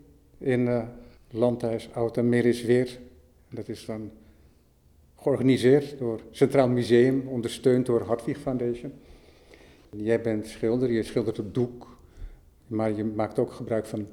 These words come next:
metaal, je maakt ook dozen. Dus het zijn ook duidelijk objecten.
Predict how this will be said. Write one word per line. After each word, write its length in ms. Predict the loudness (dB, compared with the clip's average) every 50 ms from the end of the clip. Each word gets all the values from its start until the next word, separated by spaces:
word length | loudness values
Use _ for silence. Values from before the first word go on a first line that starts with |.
| -14 -10
metaal, 680 | -4 -2 -2 0 0 0 0 0 0 0 -2 -4 -6 -6 -6
je 60 | -6
maakt 280 | -6 -6 -6 -6 -4 -4
ook 220 | -4 -4 -4 -8 -18 -20 -20 -20 _ _ -20 -20 _ -20 -18 -16 -8 0
dozen. 720 | 4 6 6 6 6 4 4 2 2 2 0 -2 -6 -12 -18 -20 -20 -20 -20 -14
Dus 160 | -12 -10 -10
het 100 | -8 -4
zijn 180 | -2 0 0 0
ook 140 | 0 -2 -4 -10 -20 -20 -18
duidelijk 480 | -6 -2 -2 -2 0 -2 -4 -8 -8 -12 -18 -20 -20 _
objecten. 720 | -6 -6 -6 -2 0 2 2 2 0 0 -2 -2 -2 -4